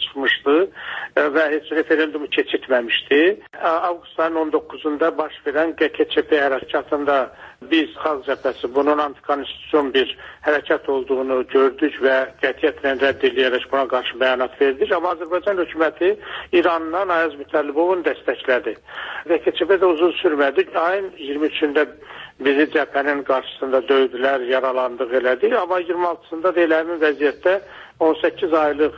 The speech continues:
ə, komendant saatından sonra Rus ordusunun iradəsini qırıb xalq azadlıq meydanına girdi.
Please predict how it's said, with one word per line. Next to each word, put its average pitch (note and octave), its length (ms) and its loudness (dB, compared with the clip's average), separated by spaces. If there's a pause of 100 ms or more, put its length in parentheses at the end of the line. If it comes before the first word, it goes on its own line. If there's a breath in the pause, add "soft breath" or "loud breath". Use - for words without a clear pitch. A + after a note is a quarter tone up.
ə, D3+ 220 -4
komendant D3+ 500 0
saatından C#3+ 560 -2
sonra C#3 380 2 (460 loud breath)
Rus D#3+ 280 2
ordusunun C#3+ 800 -2
iradəsini C#3+ 640 -2
qırıb D3 340 4
xalq D3+ 320 -2 (200)
azadlıq C3 360 -2
meydanına C3 460 0 (100)
girdi. A2+ 320 -4